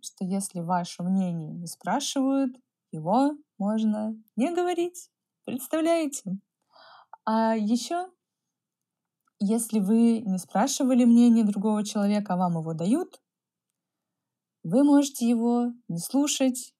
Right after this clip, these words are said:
просто сказать: «Спасибо, мне это не надо». Взять то, что вам нравится,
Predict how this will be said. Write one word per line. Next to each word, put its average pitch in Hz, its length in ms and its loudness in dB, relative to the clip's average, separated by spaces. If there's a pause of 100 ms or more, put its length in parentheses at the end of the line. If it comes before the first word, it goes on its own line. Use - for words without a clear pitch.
(520)
просто 196 640 -4 (400)
сказать: 196 400 -6
«Спасибо, 208 600 -6 (180)
мне 240 400 -2
это 196 160 -8
не 165 60 -6
надо». 170 360 -8 (1080)
Взять 214 380 2
то, 170 100 -4
что - 220 -8
вам 190 140 2
нравится, 285 800 2